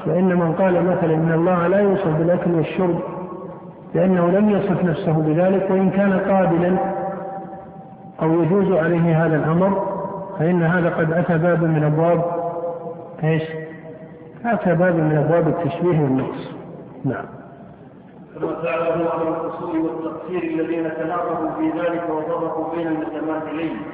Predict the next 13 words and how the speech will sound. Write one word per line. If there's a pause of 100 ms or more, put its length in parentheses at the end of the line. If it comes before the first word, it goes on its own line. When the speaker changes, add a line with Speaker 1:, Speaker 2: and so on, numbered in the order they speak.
(280)
Speaker 2:
حتى
إن
كل
من
أثبت
شيئا
احتج
عليه
من
نفاه (260)
بأنه
يستلزم
التشبيه.